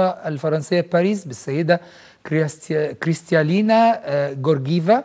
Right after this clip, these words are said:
آه، مدير عام صندوق النقد الدولي. تناول اللقاء استعراض مسيرة التعاون المثمر بين مصر وصندوق النقد الدولي خلال الأعوام الماضية.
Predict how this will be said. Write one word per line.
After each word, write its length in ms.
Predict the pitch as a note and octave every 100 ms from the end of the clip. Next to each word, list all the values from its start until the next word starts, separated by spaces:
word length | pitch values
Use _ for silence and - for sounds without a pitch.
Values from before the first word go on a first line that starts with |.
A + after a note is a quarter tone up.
| - _ _ _ _ _
آه، 340 | D3+ D3 D3 D3
مدير 440 | D#3 D3 F#3 F3+
عام 380 | A#2+ C#3+ F3 F#3
صندوق 360 | F3 D#3 D#3
النقد 320 | D3 D3 - C#3
الدولي. 600 | A#2+ D#3 G#3 A#3 C4 D4+
تناول 400 | F#3+ G#3 F#3+ D3+
اللقاء 380 | B2+ B2 - D3
استعراض 440 | - C3+ C#3 C#3+
مسيرة 320 | B2+ - D#3+ D3
التعاون 460 | D3 C#3 D#3 F3 D3+
المثمر 560 | C#3+ E3 - C3+ A#2+
بين 300 | A2 A#2+ A#2+ B2
مصر 280 | C3+ - E3
وصندوق 580 | D3 - B2+ A#2 -
النقد 420 | C3+ D3 E3 D#3+ C#3
الدولي 400 | C3 E3+ G3+ G#3+
خلال 300 | F#3+ D#3 C#3+
الأعوام 400 | A#2 A#2+ C3 B2+
الماضية. 460 | A#2+ B2+ F3+ G3+